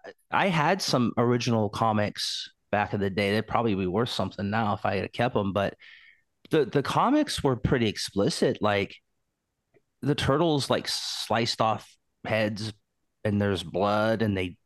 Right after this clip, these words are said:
they cussed and they drank alcohol. It's, it's actually pretty rated R, but they toned it down. <laughs> They had to tone it down quite a bit for kids.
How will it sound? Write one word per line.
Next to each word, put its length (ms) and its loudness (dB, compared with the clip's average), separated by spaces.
they 160 -2
cussed 640 -2
and 120 -6
they 80 -6
drank 320 -4
alcohol. 800 0
It's, 200 -16
it's 160 -6
actually 400 0
pretty 300 0
rated 300 2
R, 340 0
but 120 0
they 100 2
toned 340 0
it 120 -4
down. 300 2
<laughs> 120 0
They 460 2
had 200 4
to 60 2
tone 280 0
it 100 -6
down 260 -2
quite 180 0
a 60 -4
bit 280 0
for 100 0
kids. 480 -2